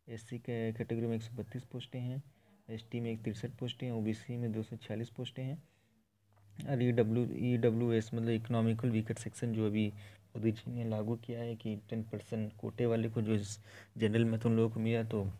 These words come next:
उन लोगों को मिल गया नाइंटी सेवन पोस्टें इन लोगों को। जी हाँ फ्रेंड्स, चलिए आगे बात करते हैं नेक्स्ट जोन की। तो हम लोग बात करते हैं अजमेर जोन की फ्रेंड्स। तो अजमेर जोन की चलिए बात करते हैं, इसमें देखते हैं कितने पोस्ट हैं। तो फ्रेंड्स, इसमें कुल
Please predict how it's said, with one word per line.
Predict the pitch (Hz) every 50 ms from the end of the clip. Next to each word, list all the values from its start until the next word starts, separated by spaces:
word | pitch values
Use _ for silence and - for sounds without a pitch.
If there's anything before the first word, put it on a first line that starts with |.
| - - - _ _ _ _ _ _ _ _ _ _ _ _ _ _ - - - 185 - _ _ _ _ _ _ _ _ _ _ _ -
उन | 117 117
लोगों | 117 120
को | 113 - 117
मिल | 117 113
गया | 110 120 120
नाइंटी | 117 117 113 110 110 113
सेवन | 110 - 117 113 110
पोस्टें | - 113 113 110 113
इन | 107 104
लोगों | 101 101 101 101
को। | 98 98 98
जी | 101 104 104
हाँ | 104
फ्रेंड्स, | 98 101 101 101 101 - - - _ _ _ _ _ _ _ _ _ _ _ - 117
चलिए | 113 113 117 113
आगे | 110 107 113 110
बात | 104 110 107 107
करते | - - 107 - 113
हैं | 110
नेक्स्ट | 110 107 104 117
जोन | 113 110 113
की। | 113 - 147 147
तो | 143 - - _ _ _ _ _ _ _ _ _ _ _ _ _ _ _ _ _ _ _ _ _ _ _ _ _ _ - 120
हम | 117
लोग | 117 110
बात | 110 110 110 -
करते | - 120 113 - 117
हैं | 107
अजमेर | 104 110 117 123 120
जोन | 120 131 127 123
की | 123 135
फ्रेंड्स। | - 131 127 135 131 -
तो | - - - - - - - - - _ _ _ - 120 113
अजमेर | 104 107 110 113 113 117
जोन | 120 117 113
की | 117 113
चलिए | 117 - 110 107
बात | 110 110 110 -
करते | - 117 110 - 131
हैं, | 123 117
इसमें | 113 - - 113 110
देखते | 110 110 - 110
हैं | -
कितने | 107 110 113
पोस्ट | 110 117 110 110 - -
हैं। | 123 117
तो | - 110
फ्रेंड्स, | 104 - 113 110 107 104
इसमें | 104 - 117 117 110
कुल | - 117